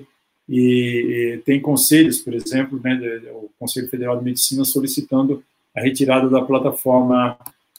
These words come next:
é, do ar. Então, é, o que eu tenho a dizer é isso, né? Infelizmente, né, nós, seria muito bom se esses medicamentos tivessem funcionado.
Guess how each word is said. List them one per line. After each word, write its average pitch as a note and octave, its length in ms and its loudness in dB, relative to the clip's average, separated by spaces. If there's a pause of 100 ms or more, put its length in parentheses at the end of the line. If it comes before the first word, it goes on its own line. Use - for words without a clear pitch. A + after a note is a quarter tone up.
(140)
é, A#2 1000 -4
do C#3 160 6
ar. G#2+ 240 2
Então, D3+ 800 0
é, B2+ 140 -2
o C3+ 120 0
que C3+ 80 -4
eu D#3+ 80 6
tenho F#3+ 180 2
a - 20 0
dizer F3 420 4
é F3+ 100 4
isso, E3+ 380 4
né? A#2 340 -4
Infelizmente, F#3 800 2 (480)
né, C3 200 0
nós, B2+ 340 2
seria D3 240 6
muito F3+ 220 2
bom D#3 200 4
se C#3 220 2
esses B2 300 -4
medicamentos C3 560 -2
tivessem C3+ 340 -4
funcionado. C3 640 -2